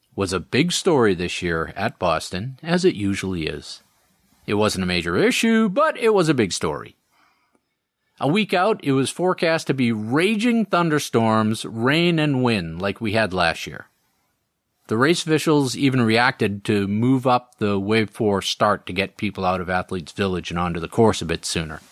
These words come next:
But as the race got closer, the forecast changed to sixties, rain, and a significant tailwind. This forecast held right up to the race.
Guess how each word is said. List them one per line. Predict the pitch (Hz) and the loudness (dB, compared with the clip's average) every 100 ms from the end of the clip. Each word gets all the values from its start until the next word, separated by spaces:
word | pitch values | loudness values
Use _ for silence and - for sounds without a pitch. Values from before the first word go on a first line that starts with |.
| _ _ _ _ _ _ _ _ _ | _ _ _ _ _ _ _ _ _
But | - 269 285 _ | 0 0 -2 _
as | 240 277 262 | 0 2 2
the | 254 269 | 2 2
race | 233 240 233 | 2 0 0
got | 202 214 | -2 -2
closer, | - 208 269 - 127 180 202 _ _ _ _ _ _ _ _ _ _ _ _ | -2 0 0 2 2 2 0 _ _ _ _ _ _ _ _ _ _ _ _
the | 131 | -6
forecast | 202 214 240 190 185 | 0 0 2 2 0
changed | - 180 170 165 - | 0 2 2 0 0
to | 151 135 | 2 2
sixties, | 123 - 220 - 196 214 220 - | 2 0 0 2 2 2 0 -2
rain, | 127 196 175 180 | 0 2 4 2
and | 151 135 | 2 2
a | 127 | 2
significant | - 143 123 107 143 165 | 2 2 2 0 0 0
tailwind. | 233 285 269 143 87 - - _ _ _ _ _ _ _ _ | 2 2 2 0 -2 -12 -20 _ _ _ _ _ _ _ _
This | 143 | -4
forecast | - 147 127 127 120 - | 0 0 0 2 0 0
held | 131 120 98 | 0 0 -2
right | 101 151 175 - | 0 0 0 -2
up | 143 143 _ | -4 -4 _
to | - 151 | -6 -4
the | 131 120 | -2 0
race. | 117 90 - - | 0 0 -4 -16